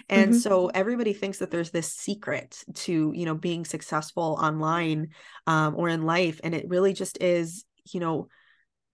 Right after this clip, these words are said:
Speaker 1: think that you're awesome, know that you're awesome, um, you know, know yourself, like yourself, trust yourself. Not, you know, that's not just for other people, but,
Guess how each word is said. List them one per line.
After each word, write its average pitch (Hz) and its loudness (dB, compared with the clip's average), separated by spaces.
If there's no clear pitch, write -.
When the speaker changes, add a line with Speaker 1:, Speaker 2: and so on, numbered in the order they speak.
Speaker 1:
think 208 4
that 262 2
you're 226 4
awesome, 165 2
know 160 4
that 165 2
you're 151 0
awesome, 151 -4
um, 156 0
you 165 -4
know, 151 0
know 165 2
yourself, 226 0
like 175 0
yourself, 170 -2
trust - -4
yourself. 156 -2
Not, 170 -4
you 180 0
know, 160 2
that's 165 0
not 175 -2
just - -6
for 185 -4
other 165 0
people, 180 -2
but, 160 -2